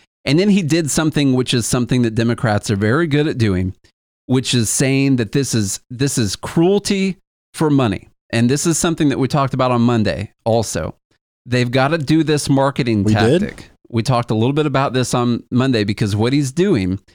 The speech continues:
Speaker 1: is he's identifying the fact that this greed,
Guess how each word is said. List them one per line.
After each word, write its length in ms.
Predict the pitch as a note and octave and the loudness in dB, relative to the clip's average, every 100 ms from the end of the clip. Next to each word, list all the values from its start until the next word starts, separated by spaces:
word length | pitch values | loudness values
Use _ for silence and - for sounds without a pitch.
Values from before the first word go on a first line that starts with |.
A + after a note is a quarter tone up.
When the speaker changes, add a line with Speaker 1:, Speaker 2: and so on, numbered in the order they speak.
| _ _ _ - | _ _ _ -4
Speaker 1:
is 220 | B2 - | -2 0
he's 220 | D3 C#3 | 0 0
identifying 840 | C#3 C#3 B2+ F3+ F#3 - A2+ G2+ F#2+ | 0 0 0 0 0 -2 0 0 0
the 100 | F#2+ | -2
fact 440 | - F#2+ F#2+ - - | -2 -2 -2 -6 -6
that 300 | A2+ A#2 A#2 | -4 -2 -2
this 260 | B2 D#3 F3 | -2 0 -2
greed, 580 | C#3+ D3+ D3+ F2 - | 0 2 2 -2 -6